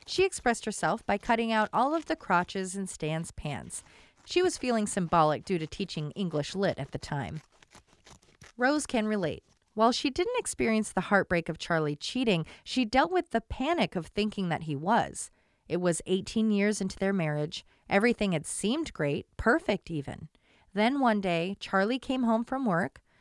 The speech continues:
Like usual, they ate dinner, went upstairs, and went to bed,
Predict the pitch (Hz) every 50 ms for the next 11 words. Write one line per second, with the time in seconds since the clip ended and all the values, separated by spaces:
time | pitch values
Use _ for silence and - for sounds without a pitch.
0 | _ _ _ - 165 160 165 190 - 165 151 160 - 165 160 196 226 208 185 175
1 | - - 170 185 - - 214 190 180 180 190 202 226 - _ _ _ _ - -
2 | 160 160 196 240 - - - - 175 170 180 220 220 - 190 165 160 156 - -
3 | - 214 202 190 147 156 185 202